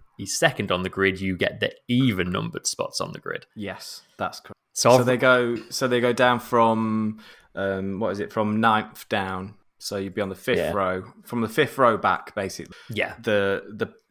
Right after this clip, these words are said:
Speaker 2: the position you finish in within your group determines where you are. They're, they're lining up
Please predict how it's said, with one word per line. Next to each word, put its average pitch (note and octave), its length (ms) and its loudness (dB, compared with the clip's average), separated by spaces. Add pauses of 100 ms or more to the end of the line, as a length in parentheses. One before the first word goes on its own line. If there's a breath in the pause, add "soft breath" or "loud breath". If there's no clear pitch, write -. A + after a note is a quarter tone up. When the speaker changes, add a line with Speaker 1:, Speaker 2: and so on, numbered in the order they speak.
(160)
Speaker 2:
the C3+ 120 -8
position A#2 680 -2
you G#2+ 140 -2
finish A2 340 -4
in F2+ 320 -8
within A2 320 0
your G2 220 -2
group F#2 520 -6
determines G2 640 -6
where G2+ 140 -4
you F#2+ 200 -4
are. G2 300 0 (240)
They're, G#2+ 160 -6
they're A2 180 -2
lining A#2 380 2
up - 200 -4